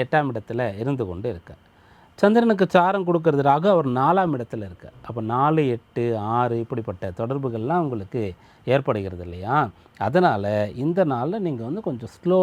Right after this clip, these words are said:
and steady அப்படின்ற விஷயத்தை தான் கடைபிடிக்கணும். கோபம், அவசரம் போன்ற விஷயங்கள் கட்டாயம் கூடாது. ஆனா உங்களை மீறி வர்றது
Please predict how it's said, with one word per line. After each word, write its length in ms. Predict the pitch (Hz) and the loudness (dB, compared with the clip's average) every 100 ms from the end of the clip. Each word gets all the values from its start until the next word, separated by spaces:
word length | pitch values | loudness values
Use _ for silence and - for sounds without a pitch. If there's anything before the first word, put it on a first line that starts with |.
| 170 | 4
and 100 | 135 | 2
steady 320 | - 104 104 107 | -4 -6 -4 -4
அப்படின்ற 300 | 98 104 104 95 | -4 -6 -6 -8
விஷயத்தை 340 | - 95 - 92 | -8 -10 -12 -6
தான் 160 | 156 269 - _ - | -4 -4 -8 _ -4
கடைபிடிக்கணும். 680 | 113 104 95 92 - 92 90 - | -2 -2 -6 -14 -16 -16 -14 -2
கோபம், 480 | 131 127 113 104 104 101 | 4 4 2 -4 -2 0
அவசரம் 460 | 127 - 107 101 | 0 -2 -6 -6
போன்ற 180 | 104 98 98 | -6 -8 -8
விஷயங்கள் 400 | - 139 127 101 | -4 -4 -4 -8
கட்டாயம் 800 | 95 - 113 123 139 170 170 117 | -12 -10 -8 -4 -2 -2 -4 -4
கூடாது. 420 | 123 117 107 127 247 - - - | -4 -2 -2 -2 -6 -8 -20 -4
ஆனா 120 | 185 233 | 0 2
உங்களை 200 | 185 175 170 | 2 2 2
மீறி 280 | 214 254 247 160 | 2 2 2 2
வர்றது 340 | 156 185 185 | 2 2 0